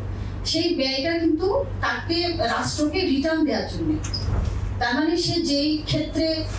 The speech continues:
আহ, সে হচ্ছে স্পেশালিস্ট বা সে যেই জায়গাটায়, আহ, রাষ্ট্রকে পে করতে পারবে, তাহলে সেখানে তো সে পে করতে চায়, সে তো কাজ করতে চায়, হ্যাঁ? সেই জন্য নারীরা চাকরিতে যাচ্ছে। আবার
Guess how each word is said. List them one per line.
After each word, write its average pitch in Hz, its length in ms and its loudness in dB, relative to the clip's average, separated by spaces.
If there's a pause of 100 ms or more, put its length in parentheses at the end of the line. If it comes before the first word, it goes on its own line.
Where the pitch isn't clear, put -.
(100)
আহ, 190 520 0
সে - 240 0
হচ্ছে 214 360 -2
স্পেশালিস্ট 247 760 -2 (480)
বা 220 200 0
সে 269 200 -2
যেই 247 200 0
জায়গাটায়, 247 480 0
আহ, 185 520 -2 (260)
রাষ্ট্রকে 233 500 0
পে 320 140 0
করতে 233 280 -2
পারবে, 180 280 -2 (420)
তাহলে 285 200 0
সেখানে 381 460 0
তো 415 100 2
সে 359 220 0
পে 277 140 2
করতে 285 320 0
চায়, 220 320 0 (140)
সে - 160 -2
তো 285 100 0
কাজ 302 260 0
করতে - 320 -2
চায়, 311 140 -4 (380)
হ্যাঁ? 320 160 0 (360)
সেই 330 200 0
জন্য 339 180 2
নারীরা 285 580 0 (560)
চাকরিতে 311 420 2
যাচ্ছে। - 340 0 (480)
আবার 359 340 0